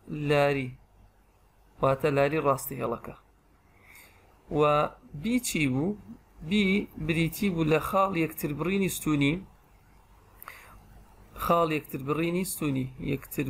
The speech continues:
بڕینی ستونی. و کاڵی خاڵ و خاڵ بریتیە لە x و y. لە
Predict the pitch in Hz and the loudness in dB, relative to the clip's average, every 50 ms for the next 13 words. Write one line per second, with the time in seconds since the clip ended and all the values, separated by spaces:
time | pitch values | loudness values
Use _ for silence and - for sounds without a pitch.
0 | 131 131 143 135 156 160 165 165 180 208 233 240 247 - _ _ _ _ - - | 0 -2 0 0 2 0 2 2 2 0 0 -2 -4 -10 _ _ _ _ -8 -8
1 | - - - 156 143 139 135 131 131 - - - - - - - - - - - | -6 -4 0 0 2 2 2 0 -2 -6 -14 -20 -20 -20 -20 -20 -20 -20 -20 -20
2 | - - - - - - - - - - - - - - - - - - - - | -20 -20 -20 -20 -20 -20 -20 -20 -20 -20 -20 -20 -20 -20 -20 -20 -20 -20 -20 -20
3 | - - - - - - - - - - - - - - - - - - - - | -20 -20 -20 -20 -20 -18 -18 -18 -18 -20 -20 -20 -20 -20 -20 -20 -20 -20 -20 -20
4 | - - - 165 160 170 165 160 - - - - _ _ _ _ _ _ _ - | -12 -4 0 2 4 4 4 2 0 -2 -8 -16 _ _ _ _ _ _ _ -4
5 | - 180 170 175 196 247 269 247 - - 190 165 170 190 196 185 - - 202 196 | 0 2 2 2 2 0 -2 -2 -2 0 2 4 4 2 2 -2 -2 2 2 2
6 | 190 180 165 160 160 175 170 - - 185 170 165 - - 190 190 - - - 165 | 2 0 -4 -10 -10 -10 -8 -6 -4 -4 -2 -2 -2 -2 -4 -4 -6 -6 -4 -2
7 | 143 131 127 127 127 - - - - - - - - - _ _ _ - - - | 2 2 2 2 0 -4 -12 -20 -20 -20 -20 -20 -20 -20 _ _ _ -20 -12 -6
8 | - 151 165 170 | -2 2 4 4